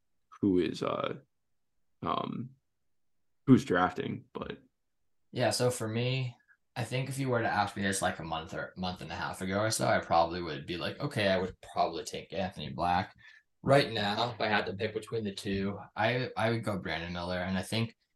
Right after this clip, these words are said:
Speaker 2: I, I agree with you to the extent that I don't think Brandon Miller will get to the same playmaking level as Anthony Black. Um,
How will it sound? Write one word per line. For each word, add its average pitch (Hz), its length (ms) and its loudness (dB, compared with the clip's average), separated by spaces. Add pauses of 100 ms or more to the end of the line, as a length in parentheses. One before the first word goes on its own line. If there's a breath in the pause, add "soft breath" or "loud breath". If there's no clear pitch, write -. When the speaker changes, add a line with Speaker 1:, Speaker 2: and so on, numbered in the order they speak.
(180)
Speaker 2:
I, 110 120 4
I 110 220 6
agree 110 300 2
with 113 180 0
you 117 160 0
to 104 120 -4
the 101 220 -2
extent 98 500 0 (200)
that 92 420 -2 (260)
I 98 120 0
don't 98 180 -2
think 95 360 -4
Brandon 95 280 -4
Miller 98 260 -2
will 92 140 -4
get 98 220 -6
to - 120 -18
the 101 80 -8
same 90 240 -4
playmaking 95 520 -6
level 87 400 -8
as 85 320 -8
Anthony 87 440 -14
Black. 95 400 -4 (460)
Um, 90 460 -4